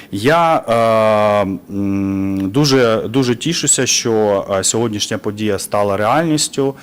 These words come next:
е, що ми дійсно запускаємо цей конкурс. І, м,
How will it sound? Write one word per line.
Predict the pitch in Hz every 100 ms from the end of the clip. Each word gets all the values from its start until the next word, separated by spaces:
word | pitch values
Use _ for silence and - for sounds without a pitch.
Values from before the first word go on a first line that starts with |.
| - - -
е, | 104 98
що | - 113
ми | 117 113 104 92
дійсно | 104 123 - 101 98 92
запускаємо | 107 - - 110 104 98
цей | 92 -
конкурс. | - 139 170 180 151 151 - - - - - -
І, | 123 123 123 120 - -
м, | 104 107 104 104 101 98 95